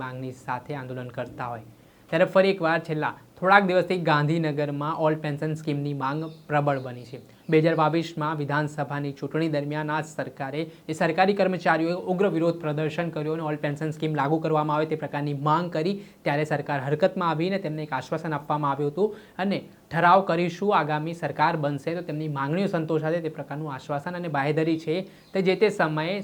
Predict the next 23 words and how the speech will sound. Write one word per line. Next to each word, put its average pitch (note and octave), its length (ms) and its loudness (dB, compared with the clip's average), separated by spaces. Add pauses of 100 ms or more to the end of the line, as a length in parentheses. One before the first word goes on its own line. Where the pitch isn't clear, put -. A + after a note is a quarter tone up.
(120)
મંત્રીઓ F3+ 400 2
દ્વારા D#3 240 4
આપવામાં B2 340 -8
આવી B2 140 -14
હતી. B2+ 140 -8
જો D3 60 0
કે E3 160 -4 (440)
આ D#3 240 2 (420)
વાત E3 400 0 (100)
અને D#3+ 300 -4 (280)
આ E3 200 2 (580)
જે D3+ 140 2
માંગ F#3+ 340 6
છે G#3+ 160 0
તે G3+ 100 2
હજી E3 340 2
પણ F3+ 300 0
ઠેર E3+ 220 0
ને E3+ 160 -4
ઠેર D#3+ 360 -2
જોવા D3+ 200 2
મળતા C#3+ 440 -4
હવે C#3+ 160 -2